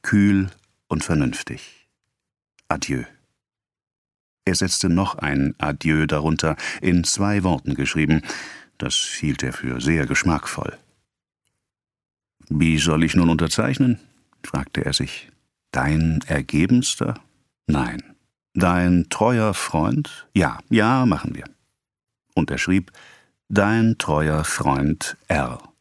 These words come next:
Er las den ganzen Brief noch einmal durch. Er gefiel ihm. "Armes Frauchen", dachte er in einem Anflug von Rührseligkeit, "sie wird denken, ich sei gefühllos wie Stein." Eigentlich fehlen ein paar Tränenspuren.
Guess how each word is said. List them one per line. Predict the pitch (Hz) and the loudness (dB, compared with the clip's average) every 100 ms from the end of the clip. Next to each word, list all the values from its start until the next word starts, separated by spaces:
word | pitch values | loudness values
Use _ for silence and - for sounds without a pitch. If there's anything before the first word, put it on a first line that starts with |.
| _ _ _ _ _ _ _ _ _ _ _ _ _ _ - - - | _ _ _ _ _ _ _ _ _ _ _ _ _ _ -10 -6 0
Er | 113 | 0
las | 113 104 | 2 2
den | 95 | 2
ganzen | 85 85 82 | 2 2 0
Brief | 73 71 73 | 0 0 -2
noch | 73 | -4
einmal | 67 65 | -4 -4
durch. | 65 - - - - - | -6 -8 -14 -18 -20 -10
Er | - | -4
gefiel | 85 - 92 | -2 2 2
ihm. | 73 67 - _ _ _ _ _ _ _ _ _ _ _ | 2 -2 -6 _ _ _ _ _ _ _ _ _ _ _
"Armes | - 80 71 - | -2 0 0 -2
Frauchen", | - 80 87 95 95 _ _ - | -2 -4 -2 -4 -6 _ _ -6
dachte | 95 - 87 | -4 -2 0
er | 87 | 0
in | 87 | 2
einem | 85 87 | 2 2
Anflug | 80 85 92 | 0 0 0
von | - 92 | 2 2
Rührseligkeit, | 92 87 87 90 - 95 - - - | 4 2 2 0 0 -4 -4 -8 -2
"sie | - 92 | 2 2
wird | 87 | 4
denken, | 90 87 87 | 4 4 4
ich | 82 | 2
sei | - 87 | 2 2
gefühllos | 82 - 101 113 104 87 - | 2 0 2 4 2 0 2
wie | 87 | 2
Stein." | - 104 110 110 - _ _ _ _ _ _ _ _ _ _ _ _ - | 2 0 0 -2 -4 _ _ _ _ _ _ _ _ _ _ _ _ -2
Eigentlich | 85 71 69 67 - | 0 0 -2 -4 -2
fehlen | 85 80 69 | 0 2 0
ein | 69 | -2
paar | 73 | -6
Tränenspuren. | - 71 65 62 - - 69 65 - | -2 -2 -2 -2 -4 -2 -6 -6 -10